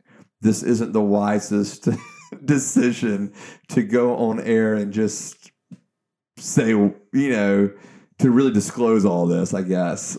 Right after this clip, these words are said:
Um, and I would, I guess, say in return that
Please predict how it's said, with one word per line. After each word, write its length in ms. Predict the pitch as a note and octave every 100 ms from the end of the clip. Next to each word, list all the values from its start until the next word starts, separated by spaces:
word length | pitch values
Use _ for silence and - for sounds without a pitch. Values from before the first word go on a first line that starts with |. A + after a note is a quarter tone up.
| - G#2+
Um, 520 | G2+ F#2+ F#2 F#2 F2 _ _ _ _ _ - _ G#2+
and 560 | G#2+ G#2 G2+ G2 F#2+ -
I 160 | G#2+ G#2+
would, 340 | G#2+ G2+ F#2 - -
I 100 | G2
guess, 220 | G#2 A2+
say 180 | - A#2
in 80 | G#2+
return 580 | G2+ - A#2+ B2+ A2+ G2
that 360 | F#2+ F#2 -